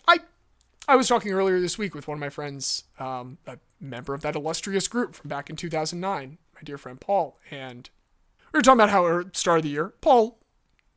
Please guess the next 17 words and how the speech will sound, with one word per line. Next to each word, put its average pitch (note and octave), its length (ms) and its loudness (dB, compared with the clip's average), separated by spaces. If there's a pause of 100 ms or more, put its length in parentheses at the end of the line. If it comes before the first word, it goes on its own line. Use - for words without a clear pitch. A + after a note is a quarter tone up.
(460)
enjoys C4+ 380 4
wagering E3 420 0
some D#3+ 160 -2
money C#3 300 -6
on C3 160 -8
games, B2+ 340 -12
we'll D#3 100 -6
say, G#3 260 -2
from B3 200 -2
time D4 400 4
to A3+ 80 -4
time. F#3+ 400 -6
Not C4 240 2
infrequently, F#3+ 680 -4
he F3 100 -10
likes D3 280 -10
to C3 260 -12